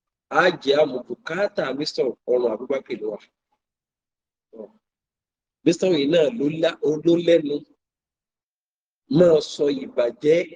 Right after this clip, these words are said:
nípa ọmọ Abubakar tó tún jẹ́ ìyàwó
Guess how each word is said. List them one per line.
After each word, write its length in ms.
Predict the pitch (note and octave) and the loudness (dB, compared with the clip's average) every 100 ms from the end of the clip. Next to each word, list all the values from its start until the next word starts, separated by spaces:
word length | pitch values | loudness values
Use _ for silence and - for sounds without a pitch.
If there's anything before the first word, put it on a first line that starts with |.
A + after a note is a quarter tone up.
| - _ _ _ _ _ _ B2+ C3 | -20 _ _ _ _ _ _ -10 -2
nípa 380 | D#3 D#3+ - B2+ | 2 2 2 0
ọmọ 280 | C3 B2+ C3 | 2 0 -2
Abubakar 720 | A#2 G#2+ C3 D3 D3 - D#3 D3 - | -4 -6 -4 0 0 -2 -10 -10 -10
tó 120 | - | -14
tún 160 | B2 C3 | -12 -6
jẹ́ 140 | D3 | -2
ìyàwó 240 | C3 A2+ | 0 -2